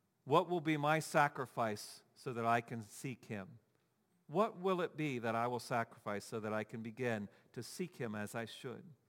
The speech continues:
Then verse nine, Paul says this, "It may be found in him, not having a righteousness of my own that comes from the law,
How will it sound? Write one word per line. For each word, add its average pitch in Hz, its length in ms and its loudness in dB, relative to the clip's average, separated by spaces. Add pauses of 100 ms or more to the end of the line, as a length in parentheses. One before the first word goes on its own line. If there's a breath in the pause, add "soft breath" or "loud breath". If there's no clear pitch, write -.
(920 soft breath)
Then 196 200 2
verse 214 260 4
nine, 151 320 2
Paul 135 220 -2
says 127 320 -4
this, 123 420 -6 (1200)
"It 139 120 -2
may 180 200 8
be 170 160 6
found 180 400 8
in 196 80 2
him, 151 560 0 (680)
not 202 360 6
having 240 400 6
a 190 100 4
righteousness 214 800 2
of 202 100 2
my 180 320 4
own 180 400 4
that 135 180 -2
comes 156 280 -2
from 151 160 -6
the 139 80 -2
law, 131 480 2